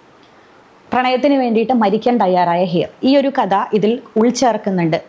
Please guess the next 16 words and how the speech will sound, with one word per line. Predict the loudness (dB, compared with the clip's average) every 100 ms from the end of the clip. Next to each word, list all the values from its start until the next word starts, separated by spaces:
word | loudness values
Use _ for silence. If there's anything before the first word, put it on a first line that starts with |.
| -2
"ഞങ്ങളുടെ | -2 0 -2 -2
പ്രണയം | -2 -4 -2 0
ഇങ്ങനെയാണ്" | 0 0 0 -2
എന്ന് | -2 0 0
പറയുന്നുണ്ട്. | 0 -2 -2 -2 -2 -6 -14 -20 -20 -20 -4
അതുപോലെ | 0 0 2
തന്നെ | 0 2
പൊതുവെയുള്ള | 2 4 4 2 2 0 0
ആൺ | 0 2
പെൺ | 0 0
ബന്ധങ്ങളെ | 0 0 0 0
കുറിച്ചിട്ട് | 0 -2 -2 -2
ഇംറോസ് | 0 2 2 2
പറയുന്ന | 0 2 2
ഒരു | 2
കാര്യമുണ്ട്. | 2 0 -2 -4 -6